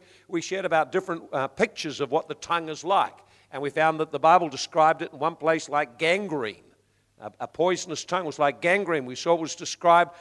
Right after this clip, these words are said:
like snake venom. We saw it described in one place in Scripture like rust. In other words, when the tongue is just out of control, it has, it's like a fire, it's like an arrow. It, it actually has power to hurt people.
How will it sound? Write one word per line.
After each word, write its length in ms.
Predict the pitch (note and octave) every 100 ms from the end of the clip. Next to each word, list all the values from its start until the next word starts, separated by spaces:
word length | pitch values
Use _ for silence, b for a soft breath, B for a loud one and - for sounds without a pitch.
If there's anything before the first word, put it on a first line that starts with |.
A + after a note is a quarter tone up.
| B
like 220 | D3+ C#3+
snake 440 | - - A3 G#3 C#3+
venom. 300 | C#3+ G2+ E2+ _ _ b b _
We 80 | D3
saw 220 | F3 F3
it 80 | E3
described 480 | C#3+ - E3+ E3+
in 80 | D3+
one 140 | F3+ -
place 280 | E3+ D#3+
in 80 | F3
Scripture 420 | - F#3 - F#3 F#3
like 200 | D3+ D3
rust. 560 | D3+ E3+ F3 - - - _ _ _ _
In 60 | C#3+
other 160 | E3
words, 240 | E3 D#3+ D3
when 100 | E3
the 80 |
tongue 300 | - F#3 G3
is 240 | D#3+ - - b _
just 220 | F3 -
out 160 | E3+ D#3+
of 80 |
control, 720 | - E3+ - A3 E3 C3+ D#3 B B
it 140 | - C#3
has, 260 | C#3 C3
it's 220 | D#3+ D#3+ E3
like 160 | C#3
a 80 | D3
fire, 400 | - G#3+ F#3 A#2
it's 140 | A2
like 180 | D#3 D3
an 100 | D3+ E3
arrow. 380 | F#3+ F3+ G#2
It, 100 | A2
it 160 | D#3 D3+
actually 260 | D#3 - D#3+
has 140 | D#3
power 240 | - D#3+
to 80 | D3+
hurt 260 | D#3+ F#3 F#3
people. 320 | C#3+ B2+